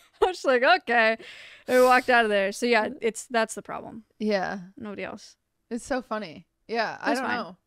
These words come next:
Speaker 2: but
Speaker 1: It was fine.
Speaker 2: it was fine. It was cool. The, the venue was really cool.
Speaker 1: It was very cool.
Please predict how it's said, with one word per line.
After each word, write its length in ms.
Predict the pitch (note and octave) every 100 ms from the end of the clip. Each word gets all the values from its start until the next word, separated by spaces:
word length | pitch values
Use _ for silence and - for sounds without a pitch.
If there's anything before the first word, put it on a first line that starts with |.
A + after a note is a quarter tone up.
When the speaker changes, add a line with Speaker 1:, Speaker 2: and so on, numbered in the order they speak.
| _
Speaker 2:
but 260 | G#3+ G3 - _
Speaker 1:
It 60 | -
was 120 | C4
fine. 200 | - F#3+ A3+ _ _ _ _ _ _ _ _ _ _ _
Speaker 2:
it 80 | -
was 140 | E3+ -
fine. 220 | - F3+ G3+
It 40 | G3+
was 120 | G3
cool. 340 | - E3+ G#3 -
The, 260 | G#3 F#3 - _ - E3
the 380 | G3 F3+ E3 - -
venue 300 | F#3 A3 G#3+
was 120 | F#3+
really 140 | F3+
cool. 400 | E3 D#3+ D#3 D#3+ -
Speaker 1:
It 40 |
was 120 | A3+
very 180 | G3+ G#3
cool. 300 | G3 - A#3